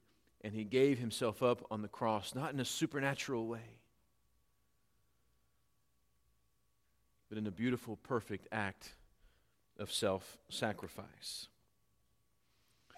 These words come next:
And so it's really typical, if you will, for many non-Christians to say, "Why in the world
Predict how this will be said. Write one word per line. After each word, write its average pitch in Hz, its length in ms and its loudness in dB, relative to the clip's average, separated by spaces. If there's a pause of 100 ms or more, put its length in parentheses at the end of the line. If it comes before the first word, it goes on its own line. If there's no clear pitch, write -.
(1400)
And 147 120 2
so 165 200 12
it's 156 160 10
really 156 480 12 (420)
typical, 147 500 10
if 131 200 6
you 139 100 8
will, 127 320 12
for 120 300 4
many 127 420 6 (300)
non-Christians 127 1040 6
to 127 140 0
say, 131 640 8 (360)
"Why 156 560 6 (120)
in 127 100 2
the 123 100 2
world 117 680 4